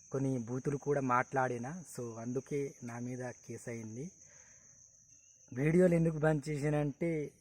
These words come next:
నా కెమెరా ఫోన్ని సీజ్ చేసినారు, అందుకే వీడియోలు బంద్ చేసిన. మరి ఈ ఫోన్ ఎవరిదని మీకు డౌట్ రావచ్చు. ఈ ఫోన్ వేరే వాళ్ళ ఫోను, వేరే వాళ్ళ ఫోన్లో లాగిన్ అయ్యి ఇప్పుడు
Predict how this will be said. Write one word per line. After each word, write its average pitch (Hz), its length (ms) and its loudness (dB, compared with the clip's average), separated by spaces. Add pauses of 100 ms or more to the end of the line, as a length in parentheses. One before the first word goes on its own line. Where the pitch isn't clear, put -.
(180)
నా 127 180 0
కెమెరా 143 380 0
ఫోన్ని 143 460 0
సీజ్ - 460 -8
చేసినారు, 131 560 -4 (260)
అందుకే 127 380 -4 (360)
వీడియోలు 127 300 0
బంద్ 123 340 -6
చేసిన. 123 340 -8 (340)
మరి 131 220 4
ఈ 160 40 2 (120)
ఫోన్ 151 220 6
ఎవరిదని 143 480 4
మీకు 135 260 -2
డౌట్ 131 240 -2
రావచ్చు. 110 500 -10
ఈ 135 100 -6 (120)
ఫోన్ 143 240 -2
వేరే 131 280 2
వాళ్ళ 123 220 -2
ఫోను, 117 420 -12 (420)
వేరే 123 240 -2
వాళ్ళ 127 240 -2
ఫోన్లో 131 400 -4
లాగిన్ 117 460 -4
అయ్యి 135 380 -10 (420)
ఇప్పుడు 117 320 -6